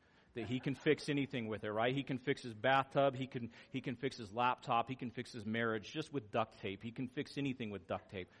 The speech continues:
Are you gonna go to the neighbor and get some duct tape? Or are you gonna go to, to the one who built the car, who put it together,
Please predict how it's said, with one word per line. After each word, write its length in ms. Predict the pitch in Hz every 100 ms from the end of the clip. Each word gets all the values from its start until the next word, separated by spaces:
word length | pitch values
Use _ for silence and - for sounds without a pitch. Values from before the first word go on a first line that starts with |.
| - - - _ _ -
Are 80 | 135
you 140 | 170
gonna 180 | 202 185
go 240 | 151 165
to 120 | 165
the 80 | 151
neighbor 500 | 147 147 151 165 170 - _ _ _ _ _ _ _ _ -
and 100 | 135
get 140 | 131
some 160 | - 110
duct 280 | 113 147 -
tape? 240 | 175 190 - -
Or 40 |
are 40 |
you 80 | 127
gonna 160 | 139 131
go 220 | 120 123
to, 100 | 110
to 220 | - -
the 100 | 107
one 240 | 101 104 98
who 140 | 98 92
built 220 | 107 101
the 80 | -
car, 360 | - 101 90 - -
who 120 | - 117
put 80 | -
it 140 | 107 -
together, 420 | 95 101 101